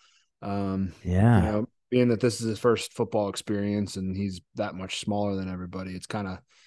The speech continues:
Speaker 1: it shows a little bit, but I definitely don't want him, uh, out there playing tackle football with kids that are,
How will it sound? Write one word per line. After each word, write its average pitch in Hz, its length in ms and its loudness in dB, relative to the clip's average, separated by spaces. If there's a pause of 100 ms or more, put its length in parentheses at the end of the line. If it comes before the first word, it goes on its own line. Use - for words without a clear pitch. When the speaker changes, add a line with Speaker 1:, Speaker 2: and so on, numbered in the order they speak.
(300)
Speaker 1:
it - 120 -8
shows 151 280 10
a 139 60 4
little 113 180 6
bit, 107 340 2
but 107 340 -4
I 101 180 -2
definitely 120 520 2
don't 113 220 0
want 110 200 -6
him, 104 480 -2 (420)
uh, 95 400 -6
out 101 220 -8
there 95 260 -2 (200)
playing 95 280 -4
tackle 95 640 -2
football 92 480 -6
with 95 180 -6
kids 95 280 -4
that 92 120 -4
are, 90 240 -8